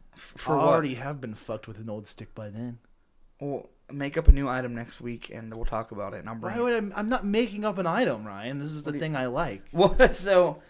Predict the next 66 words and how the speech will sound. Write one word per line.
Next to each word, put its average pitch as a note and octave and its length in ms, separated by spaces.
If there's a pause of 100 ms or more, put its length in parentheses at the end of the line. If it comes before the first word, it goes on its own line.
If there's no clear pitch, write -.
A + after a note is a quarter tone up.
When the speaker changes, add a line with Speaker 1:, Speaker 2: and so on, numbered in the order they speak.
(240)
Speaker 1:
if - 60
you E3+ 100
like F3+ 220
it, D3+ 180
then D3 140
you D3+ 100
want C#3+ 240
it C3+ 40
again C#3+ 200
Speaker 2:
Once G#3+ 200
Speaker 1:
next G#3+ 160
week. G3+ 40
Speaker 2:
a G3+ 40
month. G#3+ 400 (760)
Speaker 1:
Oh, D3 200
today C#3 260
was C#3 160
that B2 200
day. B2 340
Speaker 2:
Yeah, A#3 180
because D3 260
I G3+ 60
don't G#3 180
want, G3 220
like, D#3 420 (360)
you G3 100
know, D3+ 420
like, D#3 380 (400)
I B3 100
like C4 200
to G#3+ 60
have, E3+ 220 (200)
you D#3 160
know, B2+ 140
a A#2 60
manageable A#2+ 600
habit. F#2 380
I A#2+ 80
don't D#3 160
want C#3 140
it A2+ 60
to - 60
become, A#2 280
like, G#2 140
an G2+ 80
addiction F#2+ 460
or F2+ 80
something. F2 440
Speaker 1:
Okay. C#3 380
Speaker 2:
I A#2 60
mean, E3+ 160
it E3+ 40
feels F#3+ 340
good, A#2 280
but C3 60
if B2 100
you C3 60
do C3+ 180
it C3+ 60
all G#2 160
the - 60
time, G#2+ 180
it G#2+ 80
loses B2+ 300
its B2 120
special, D#3+ 400